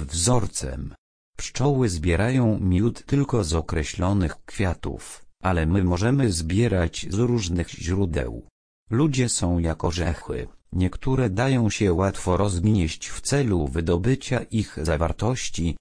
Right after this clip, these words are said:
inne wymagają silnego uderzenia i ciężko z nich właściwy orzech wydostać. Potrzebujemy tych doświadczeń, bo z jednych czerpiemy cierpliwość,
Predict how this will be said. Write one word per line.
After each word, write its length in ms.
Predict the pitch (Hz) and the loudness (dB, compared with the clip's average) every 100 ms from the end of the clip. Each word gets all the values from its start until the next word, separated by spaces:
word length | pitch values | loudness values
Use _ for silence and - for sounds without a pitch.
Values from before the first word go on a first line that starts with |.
| _ 113 | _ 0
inne 440 | 139 147 135 107 | 4 4 4 2
wymagają 680 | 95 98 78 101 139 127 117 | 4 4 4 0 0 2 0
silnego 600 | - 113 104 117 131 139 | 0 0 2 2 2 0
uderzenia 800 | 135 113 98 95 110 78 76 76 - | 2 0 2 2 0 2 0 -4 -6
i 140 | 95 | -8
ciężko 560 | 104 101 92 - 135 135 | -4 0 0 0 0 2
z 80 | 131 | 4
nich 340 | 131 123 - - | 2 2 -4 -12
właściwy 640 | 85 82 - - 135 95 87 | -2 -2 -2 -2 0 2 0
orzech 460 | 85 82 80 78 | 0 0 -2 -2
wydostać. 920 | 85 78 67 - - - - - - _ _ _ _ - | -4 -2 -4 -4 -6 -8 -8 -16 -18 _ _ _ _ -4
Potrzebujemy 800 | 131 - 110 98 104 131 135 113 | -4 -2 -2 2 2 2 4 2
tych 360 | - 87 - 71 | 2 -2 -2 -2
doświadczeń, 1000 | 78 - - 135 - - 80 65 55 - - | -2 -2 -2 -4 -4 -6 -4 -4 -8 -14 -14
bo 240 | 85 92 80 | -4 -2 -2
z 60 | |
jednych 500 | 87 135 120 117 - | 0 0 2 0 0
czerpiemy 640 | - 98 85 - 143 131 110 | -2 -2 -2 0 2 2 2
cierpliwość, 1080 | - 101 - - 123 78 69 67 - - | 2 0 0 -2 0 0 -2 -4 -8 -10